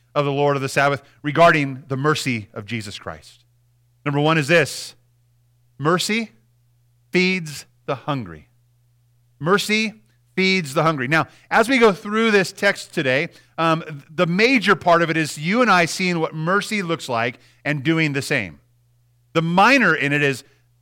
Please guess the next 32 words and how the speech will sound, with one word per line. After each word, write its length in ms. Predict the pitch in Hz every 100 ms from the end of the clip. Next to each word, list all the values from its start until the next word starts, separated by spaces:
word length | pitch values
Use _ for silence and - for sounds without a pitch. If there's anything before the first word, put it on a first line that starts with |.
| -
this 240 | 131 220
is 120 | 262
what's 180 | 202 202
permitted 640 | - 170 165 170 131 123 120 _ -
on 100 | 127
the 80 | 120
Sabbath. 440 | 139 98 76 - _ _ _ _ _ _ _ _ _ _ _ _ _
All 60 | 104
right? 240 | 123 170
So 120 | -
we're 80 | 135
gonna 100 | 151
see 160 | - 151
both 240 | 147 156
of 80 | 120
those 180 | 113 113
aspects. 360 | 120 113 95
So 80 | -
number 160 | 170 214
one, 240 | 160 185 - _ _
mercy 360 | 160 233 220 185
feeds 440 | - 202 208 180
the 140 | 175 165
hungry. 240 | 190 135
Let's 140 | 151 180
look 80 |
at 60 | 170
our 100 | 147
passage 380 | 147 147 139 131
of 80 | -
Scripture 280 | 165 -
again, 280 | 160 160 165